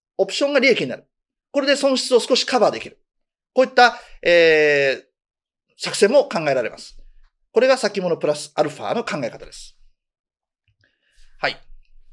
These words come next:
先ほど、か-、えー、いわゆる株オプションの話からコールとは何ぞやという説明をしましたが、えー、指数オプション、えー、日経二四のミニオプション、まあ、オプションはですね、えー、も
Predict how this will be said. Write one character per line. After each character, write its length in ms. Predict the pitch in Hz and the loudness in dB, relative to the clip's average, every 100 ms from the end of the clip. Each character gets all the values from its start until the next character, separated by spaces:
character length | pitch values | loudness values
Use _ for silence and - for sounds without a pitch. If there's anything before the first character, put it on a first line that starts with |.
| _ - - - _ _ _ _ _ _ _ _ | _ -20 -20 -20 _ _ _ _ _ _ _ _
先 240 | - - 330 | -8 -4 0
ほ 60 | |
ど、 360 | 320 311 269 - | 6 6 6 0
か-、 200 | - 226 190 | -4 -2 4
え 180 | 202 202 | 6 8
ー、 20 | |
い 60 | |
わ 80 | 240 | 6
ゆ 60 | 254 | 6
る 80 | - | 4
株 260 | 220 240 | -4 -2
オ 80 | 330 | -2
プ 80 | 349 | -2
シ 120 | 262 | -2
ョ 40 | |
ン 80 | 202 | -2
の 80 | 156 | -4
話 280 | 151 160 - | -6 -6 -4
か 100 | 147 | -4
ら 100 | 127 | -2
コ 200 | - 226 | 4 4
ー 20 | |
ル 60 | 156 | 4
と 60 | |
は 60 | 131 | -2
何 180 | 131 147 | -4 -4
ぞ 80 | 147 | -2
や 100 | 139 | -4
と 80 | |
い 20 | 113 | -8
う 40 | |
説 220 | 131 123 | -14 -14
明 80 | 117 | -12
を 20 | |
し 100 | 117 | -12
ま 60 | 113 | -12
し 60 | |
た 100 | - | -12
が、 280 | 104 113 - _ _ _ - | -10 -10 -10 _ _ _ -6
え 100 | 135 | -4
ー、 20 | |
指 140 | 185 | -4
数 280 | 180 302 302 | -6 -4 0
オ 80 | 302 | 0
プ 80 | 302 | 0
シ 100 | 196 | -4
ョ 60 | |
ン、 140 | 113 - _ - | -6 -12 _ -6
え 140 | 135 | -6
ー、 60 | 147 | -6
日 120 | 151 | -8
経 140 | 262 | -6
二 120 | 254 | -4
四 120 | 262 233 | -2 -2
の 100 | 196 | -2
ミ 100 | 175 | -2
ニ 100 | 233 | -4
オ 60 | |
プ 60 | 240 | -2
シ 100 | 185 | -6
ョ 40 | |
ン、 140 | 120 - | -6 -10
ま 140 | 147 139 | -6 -6
あ、 200 | 117 - - _ - | -6 -14 -20 _ -8
オ 60 | - | -4
プ 80 | |
シ 80 | - | -2
ョ 40 | 196 | 0
ン 40 | |
は 80 | 185 | -2
で 80 | 110 | -4
す 100 | 127 | -6
ね、 240 | 254 - _ _ - | -6 -8 _ _ -8
え 600 | 113 113 107 107 104 101 _ _ _ _ - | -4 -2 -4 -4 -6 -10 _ _ _ _ 0
ー、 20 | |
も 320 | 208 - - | 0 0 -8